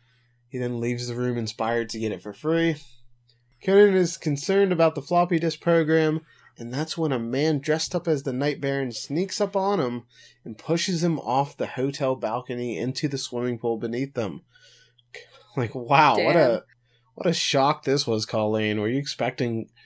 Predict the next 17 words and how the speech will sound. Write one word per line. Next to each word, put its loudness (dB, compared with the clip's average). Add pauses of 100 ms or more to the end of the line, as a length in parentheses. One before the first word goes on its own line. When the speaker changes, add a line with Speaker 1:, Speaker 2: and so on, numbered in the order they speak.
(280)
Speaker 1:
poor 2
Conan 4
to 2
get 2
attacked -2
so -2
early 4
on? -2
Speaker 2:
No, 0 (100)
I 0
don't 0
think -4
it -2
happens -4
that -4
often, -8 (240)
'cause, -12